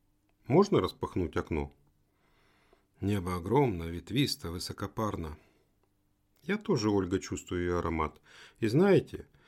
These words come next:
как раз с того дня, когда в нашем доме испортилась канализация. Круторогий месяц болтается где-то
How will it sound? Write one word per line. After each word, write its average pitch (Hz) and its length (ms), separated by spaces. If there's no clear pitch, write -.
как 127 200
раз 151 160
с - 20
того 120 240
дня, 180 360
когда 110 240
в 110 60
нашем 107 360
доме 139 360
испортилась 117 640
канализация. 95 800
Круторогий 113 640
месяц 107 380
болтается 107 720
где-то 110 500